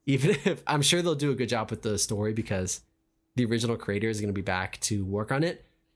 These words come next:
But just to see the animation, I'm stoked.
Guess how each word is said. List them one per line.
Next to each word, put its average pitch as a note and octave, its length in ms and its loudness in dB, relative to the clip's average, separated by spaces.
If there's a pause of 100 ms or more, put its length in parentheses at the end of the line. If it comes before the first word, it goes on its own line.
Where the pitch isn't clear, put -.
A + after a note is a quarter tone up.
But A#2 300 0 (400)
just C3+ 220 2
to C#3 60 2
see C#3+ 140 2
the A2 140 0
animation, G2 460 0
I'm E2 120 -2
stoked. - 480 -4